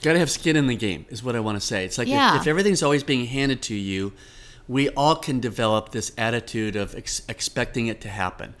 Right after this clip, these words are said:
Speaker 2: Yeah.
Speaker 1: That things are just gonna always be taken care of for me. Um, mom and dad are always gonna be there. They're the safety net. They're the go-to. And, and, and that can be dangerous.
Speaker 2: Right. Or the kid who graduates from college that's never had a job of any sort.
Speaker 1: Right.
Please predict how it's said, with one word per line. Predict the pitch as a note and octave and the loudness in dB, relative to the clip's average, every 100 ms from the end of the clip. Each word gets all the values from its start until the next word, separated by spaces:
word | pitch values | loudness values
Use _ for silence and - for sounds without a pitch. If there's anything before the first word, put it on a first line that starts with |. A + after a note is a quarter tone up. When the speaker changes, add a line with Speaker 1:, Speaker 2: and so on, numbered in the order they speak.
| - | -14
Speaker 2:
Yeah. | G#3 F3+ | -8 -6
Speaker 1:
That | - - | -6 0
things | C#3 D3 | 0 0
are | C3+ | -2
just | B2 A#2 | -4 -4
gonna | B2 | -2
always | A#2 | -2
be | A2 B2+ B2 | -2 -4 -4
taken | - A#2+ B2 | -6 -8 -8
care | - G#2 | -4 -4
of | G2+ | -4
for | - G2+ | -4 -4
me. | G2+ G2+ - - - - | -2 -4 -6 -16 -12 -6
Um, | G2+ G2 | -4 -2
mom | G#2 A#2 | 0 0
and | A#2+ | 0
dad | A#2 A2 | 0 0
are | G#2+ | 0
always | G#2 G#2 | -2 -2
gonna | G#2+ G2+ | -4 -4
be | G2+ G2 | -4 -2
there. | F#2+ F#2+ | -2 -2
They're | G#2 G#2 | -2 -4
the | G#2+ | -4
safety | - G2 - | -4 -4 -6
net. | G2 F#2 | -6 -6
They're | G#2 | -6
the | F#2+ | -6
go-to. | G2+ F#2 - G2 F#2+ - - - - | -6 -6 -4 -4 -4 -8 -20 -18 -6
And, | G2+ F#2+ G2 - | -4 -2 -4 -8
and, | G2+ - | -10 -8
and | G#2+ | -4
that | A#2+ C#3+ | -2 -2
can | F#3 | -2
be | D#3 | 0
dangerous. | C3+ B2+ - - - - - - | 0 0 -2 -12 -14 -16 -10 2
Speaker 2:
Right. | D#4 G3+ - | 2 2 0
Or | A#3+ A#3+ | 0 0
the | A3 | -2
kid | - B3 A#3 G#3+ | -2 0 0 0
who | A3 | -4
graduates | G#3 G3+ G3 G#3 F#3+ | 0 0 0 -4 -6
from | - E3+ | -8 -8
college | - A3 A3+ - | -2 0 0 -4
that's | F3 - F#3 | -8 -10 -8
never | F3 F3 | -6 -6
had | E3+ E3 | -6 -8
a | |
job | D#3 D#3+ F#3 F3 - - | -6 -2 -2 -2 -6 -8
of | F3 - - | -10 -10 -10
any | - F#3+ F3 | -6 -4 -4
sort. | F3 - F3 C3+ - - | -6 -6 -6 -6 -8 -8
Speaker 1:
Right. | G2 F2+ | -6 -6